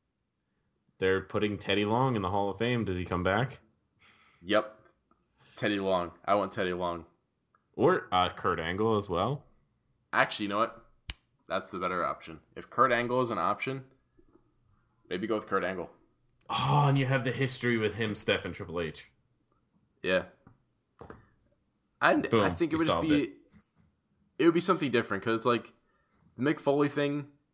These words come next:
Speaker 2: had its hits, and it also had a lot of,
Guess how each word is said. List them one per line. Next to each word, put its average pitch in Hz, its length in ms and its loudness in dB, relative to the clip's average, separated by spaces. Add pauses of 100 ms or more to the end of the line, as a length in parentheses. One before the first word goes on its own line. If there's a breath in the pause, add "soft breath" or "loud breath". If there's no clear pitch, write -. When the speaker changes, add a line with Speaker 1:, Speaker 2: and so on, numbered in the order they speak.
(140)
Speaker 2:
had 127 220 2
its - 300 -2
hits, 123 400 -2
and 113 100 2
it 107 80 2
also 120 220 4
had 117 160 4
a 107 60 6
lot 104 240 4
of, - 260 -6